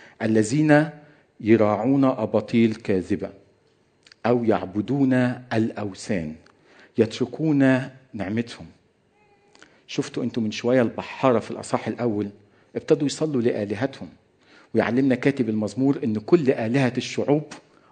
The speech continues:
أصنام، أما الرب فقد صنع السماوات والأرض. بيقول هنا الأشخاص اللي بيستمروا في عبادة الأوثان،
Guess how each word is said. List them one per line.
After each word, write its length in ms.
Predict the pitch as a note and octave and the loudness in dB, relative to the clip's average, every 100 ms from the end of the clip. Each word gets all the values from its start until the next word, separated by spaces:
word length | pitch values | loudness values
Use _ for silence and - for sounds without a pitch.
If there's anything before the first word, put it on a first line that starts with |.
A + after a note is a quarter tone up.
| _ - | _ -14
أصنام، 460 | - E3 G#3 B2+ - _ - - - | -8 -4 -4 -4 -10 _ -20 -20 2
أما 220 | F#3+ G3 D3+ | 4 6 6
الرب 180 | F3 | 4
فقد 340 | F3+ D3 - B2+ | 4 0 -2 -6
صنع 480 | - E3 D#3+ D#3 D3+ | 0 2 4 2 -4
السماوات 800 | B2+ - A#2 A#2+ D3 D#3+ D#3+ C#3+ | -4 0 2 6 6 6 4 8
والأرض. 1080 | C3+ D#3+ F3 - - - - C#3+ G3+ C#3+ G#2+ - - - | 8 8 4 -12 -20 -14 -6 4 4 4 -2 -18 -20 2
بيقول 260 | C#3+ G#3+ G3 | 4 6 8
هنا 320 | D#3+ C#3 C3 | 8 8 4
الأشخاص 580 | C3 B2+ - F3 G3+ G3+ | 2 0 2 6 6 6
اللي 220 | C#3 B2 | 0 0
بيستمروا 600 | A2+ B2+ - C3 F3+ D3 | 2 0 4 4 6 4
في 160 | B2+ C3+ | 0 0
عبادة 460 | A#2+ B2+ F3+ F3 E3+ | 2 8 10 8 2
الأوثان، 580 | E3 C#3+ C3+ - G2+ | 0 2 2 2 2